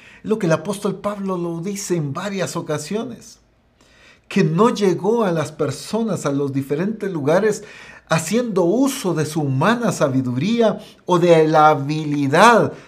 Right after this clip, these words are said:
para poder hablar y convencer a las personas. Él hacía uso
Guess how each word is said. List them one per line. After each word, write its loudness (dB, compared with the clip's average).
para 2
poder 0
hablar 0
y -6
convencer -4
a -4
las -8
personas. -12
Él -4
hacía -4
uso -6